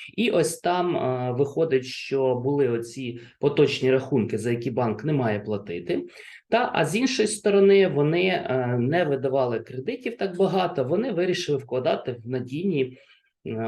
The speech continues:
облігації. І отут ми маємо з вами зрозуміти interest rate risk, да, е, що йде, коли підняття ставок таке велике і різке, як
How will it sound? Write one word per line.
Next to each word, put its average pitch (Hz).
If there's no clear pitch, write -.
облігації. 117
І 202
отут 196
ми 165
маємо 165
з 139
вами 139
зрозуміти 135
interest 208
rate 113
risk, 98
да, 190
е, 123
що 120
йде, 165
коли 143
підняття 139
ставок 226
таке 123
велике 127
і 120
різке, 127
як 104